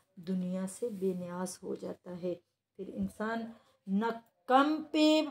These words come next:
परेशान होता है और ना ज़्यादा आ जाने पे इंसान मगरूर होता है, क्योंकि सब वो जब चाहे दे दे, उसका देना भी आजमाइश है।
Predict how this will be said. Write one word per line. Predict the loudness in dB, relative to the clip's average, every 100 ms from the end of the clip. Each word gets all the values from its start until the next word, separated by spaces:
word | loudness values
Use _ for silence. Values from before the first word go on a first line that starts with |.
| -4
परेशान | 4 4 6 6 8
होता | 8 6 6 8
है | 12 12 10 6 -14 _
और | 2 4
ना | 4 2 0
ज़्यादा | 2 4 6 8 6
आ | 6 4 2
जाने | 2 0 0 -2 -2
पे | -4
इंसान | -2 -2 -4 -2 0 2 0 -6 -20 _ -4
मगरूर | -2 2 2 2
होता | 0 -4 -6
है, | -2 0 0
क्योंकि | -4 -4 -4
सब | 0 8 10 10 6 6 2 _ _
वो | 0 0
जब | 6 4 4 0
चाहे | 4 4 6 6 6 4 -2 _ _
दे | 0 4 4
दे, | 6 6 6 2 _ _ -2
उसका | -2 2 2
देना | 6 6 8 6 6
भी | 8
आजमाइश | 8 8 6 8 8 8 12
है। | 12